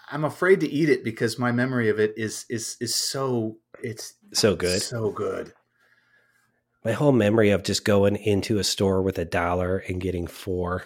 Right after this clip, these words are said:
Speaker 1: Twenty-five
Speaker 2: candy
Speaker 1: cent can-,
Speaker 2: bars.
Speaker 1: oh my gosh. I
Speaker 2: You know, people say this show doesn't connect with Gen Z. I don't know what they're talking about. <laughs>
Speaker 1: All those, all those sons of bitches do is talk
Speaker 2: Now
Speaker 1: about
Speaker 2: it's so
Speaker 1: baseball.
Speaker 2: chuggy.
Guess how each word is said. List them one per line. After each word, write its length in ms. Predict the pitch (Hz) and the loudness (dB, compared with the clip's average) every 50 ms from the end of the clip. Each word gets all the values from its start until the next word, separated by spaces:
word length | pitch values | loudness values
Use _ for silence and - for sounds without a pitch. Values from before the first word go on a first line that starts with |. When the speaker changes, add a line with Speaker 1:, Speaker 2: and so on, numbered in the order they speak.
| _ | _
Speaker 1:
Twenty-five 300 | - - 151 143 123 143 | -8 -6 -6 0 2 4
Speaker 2:
candy 100 | 123 95 | 4 4
Speaker 1:
cent 200 | 90 151 135 117 92 | 4 2 0 0 0
can-, 160 | - 92 90 | -2 -2 0
Speaker 2:
bars. 120 | - 110 104 | 0 0 0
Speaker 1:
oh 60 | 98 | 0
my 140 | 92 87 90 | -4 -8 -8
gosh. 500 | 90 92 90 90 82 82 - - - - - - - - _ _ _ _ _ _ _ _ _ _ _ _ _ _ _ _ _ _ _ _ _ _ _ _ _ - | -8 -6 -6 -6 -6 -6 -8 -12 -14 -16 -18 -20 -20 -20 _ _ _ _ _ _ _ _ _ _ _ _ _ _ _ _ _ _ _ _ _ _ _ _ _ 2
I 180 | 147 123 - - - - | 2 2 2 0 4 8
Speaker 2:
You 160 | 170 165 147 | 8 10 10
know, 100 | 120 - - _ _ _ _ _ _ _ _ _ _ - - _ _ _ _ _ _ | 8 4 -10 _ _ _ _ _ _ _ _ _ _ -20 -20 _ _ _ _ _ _
people 240 | - 285 294 - 339 | 6 6 8 8 6
say 200 | - - 262 226 | 8 10 10 10
this 180 | 196 165 135 - | 10 10 8 10
show 120 | - 175 | 10 10
doesn't 280 | 147 135 120 110 123 110 | 10 10 8 8 6 6
connect 280 | - 127 123 117 - | 8 8 8 8 6
with 120 | - 98 - | 4 -2 0
Gen 240 | - 113 110 107 101 | 2 4 4 4 4
Z. 180 | 101 101 92 | 2 2 0
I 140 | 98 - - | 0 0 4
don't 160 | 277 294 220 | 6 6 8
know 60 | 175 | 8
what 100 | 147 127 | 8 8
they're 80 | - 113 | 6 4
talking 400 | - - 160 156 - - - - | 6 6 6 6 6 4 0 -2
about. 240 | 90 82 95 - - - | -2 -2 -2 -4 -2 -4
<laughs> 60 | - - 554 587 587 605 640 - - 880 831 807 - - - - - 466 480 - - 453 - 427 - - 554 - - - - - - - - - - - - - - _ - _ - - - - - - - - - _ - | -2 0 2 2 2 0 0 -2 -4 4 4 4 4 4 0 10 10 10 10 10 0 0 0 0 6 6 6 6 6 2 2 2 2 2 2 2 2 2 0 -14 -20 _ -20 _ -18 -16 -16 -14 -16 -16 -18 -18 -20 _ -12
Speaker 1:
All 120 | - 190 214 | -8 -4 2
those, 300 | 226 202 180 - - - - | 2 2 2 2 -4 -10 -12
all 100 | 208 226 | -12 -6
those 180 | 247 240 208 - | -4 -2 -2 -2
sons 280 | - - 196 190 160 | -2 -4 -4 -2 -2
of 80 | 170 156 | -2 -2
bitches 340 | 170 165 165 - 156 - - | -2 -4 -2 -4 -6 -6 -2
do 180 | - 165 160 | -2 0 0
is 120 | 151 135 - | 0 -2 2
talk 120 | - 127 | 2 4
Speaker 2:
Now 180 | 143 175 214 233 | 6 8 10 10
Speaker 1:
about 60 | 208 131 | 10 8
Speaker 2:
it's 100 | 127 - | 8 6
so 100 | - 180 | 8 8
Speaker 1:
baseball. 260 | 139 - - - - | 8 6 4 4 8
Speaker 2:
chuggy. 540 | 208 202 202 190 92 95 190 196 185 - | 10 10 10 10 10 10 8 8 6 2